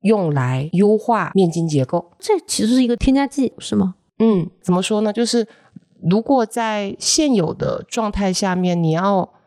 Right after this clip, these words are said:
Speaker 1: 做出比较稳定的面包，这两个面包其实是已经非常成熟的两款添加剂。
Speaker 2: 嗯，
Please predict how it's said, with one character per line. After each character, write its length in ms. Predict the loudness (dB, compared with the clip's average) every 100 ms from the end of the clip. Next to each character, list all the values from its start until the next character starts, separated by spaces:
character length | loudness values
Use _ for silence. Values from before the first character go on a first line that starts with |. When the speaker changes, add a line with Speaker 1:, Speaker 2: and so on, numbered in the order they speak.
| _ _
Speaker 1:
做 220 | -4 0 0
出 260 | 0 -2
比 220 | -2 -2
较 480 | -4 -2 0 0 -2 0
稳 140 | 0 0
定 220 | -4 -2
的 100 | 0
面 180 | 0 0
包， 380 | -2 -4 -6 _
这 120 | -4 -2
两 200 | -2 -2
个 60 |
面 200 | 0 -2
包 120 | -2
其 120 | -4 -2
实 100 | 0
是 120 | 0
已 40 |
经 120 | 0
非 160 | -2 -2
常 240 | -2 -2
成 240 | -2 -2 -2
熟 240 | -2 -4
的 300 | -2 -2 -2 -8 _
两 240 | -4 -2 -2
款 260 | -2 -4 -2
添 180 | -2
加 180 | -2 -4
剂。 260 | -6 -8 -10 -2
Speaker 2:
嗯， 560 | 2 4 2 0 -2